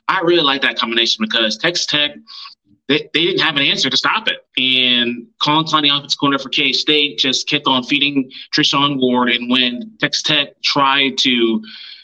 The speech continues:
really load the box, and Avery Johnson used his athleticness to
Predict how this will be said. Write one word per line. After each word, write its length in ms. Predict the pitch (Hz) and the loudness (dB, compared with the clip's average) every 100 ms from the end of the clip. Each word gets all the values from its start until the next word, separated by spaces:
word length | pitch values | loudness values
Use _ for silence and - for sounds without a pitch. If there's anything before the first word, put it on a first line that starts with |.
| _ _ - | _ _ -2
really 260 | 131 180 156 | 2 4 4
load 280 | 160 160 | 2 0
the 60 | 139 | 0
box, 340 | 147 175 175 | 0 0 0
and 120 | 131 - | -2 0
Avery 260 | 143 139 | 0 0
Johnson 500 | 127 139 165 143 131 | 2 0 0 2 0
used 240 | 120 151 147 | 2 2 2
his 160 | 135 151 | 0 -2
athleticness 1000 | 131 - 165 165 165 127 123 - - - | -4 0 0 0 0 0 2 0 -4 -2
to 340 | - 135 127 | 0 2 2